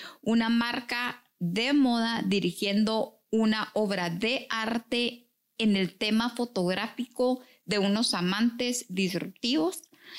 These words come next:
Me voy al Museo de Burdeos y encuentro a los esculturas de él vestidas con los escotes de Yves Saint Laurent. Y entonces empecé a ver mucho este concepto de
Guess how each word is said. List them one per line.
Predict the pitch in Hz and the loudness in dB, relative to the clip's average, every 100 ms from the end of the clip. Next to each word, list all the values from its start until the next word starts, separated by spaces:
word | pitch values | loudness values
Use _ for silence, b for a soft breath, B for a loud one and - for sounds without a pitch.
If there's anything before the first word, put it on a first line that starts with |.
| B B | B B
Me | 233 220 | 2 2
voy | 214 233 | 0 2
al | 269 | 2
Museo | 233 214 202 | 2 2 -2
de | 220 | -2
Burdeos | 208 190 208 208 220 | -2 -2 -2 -2 -2
y | 226 | 0
encuentro | 202 196 214 214 240 240 - | 0 0 0 -2 -2 -4 -4
a | 196 202 | -4 0
los | 202 214 208 196 - - | 2 2 0 0 -2 -2
esculturas | 220 - 240 220 220 262 269 294 | -2 0 0 0 0 -2 0 0
de | 226 185 | 0 0
él | 254 294 240 202 - | -2 0 0 -2 -2
vestidas | 208 208 - 262 254 277 | -2 -2 -2 0 0 -2
con | - 240 | -2 0
los | 233 | 0
escotes | 190 - 226 254 240 | 0 -2 -4 0 0
de | 202 | 0
Yves | 185 - | -2 0
Saint | 262 233 | 2 4
Laurent. | 190 196 254 190 185 - _ _ - - _ _ _ _ _ _ _ - | 2 0 0 0 0 -6 _ _ -20 -20 _ _ _ _ _ _ _ -2
Y | 254 | 0
entonces | 240 240 254 262 | 2 0 0 2
empecé | 254 233 214 | 2 0 -2
a | 202 | -2
ver | 214 226 | 0 2
mucho | 240 240 | 2 2
este | 247 254 | -2 -2
concepto | 202 185 202 - 226 | -2 -2 -2 -4 -4
de | 185 | -4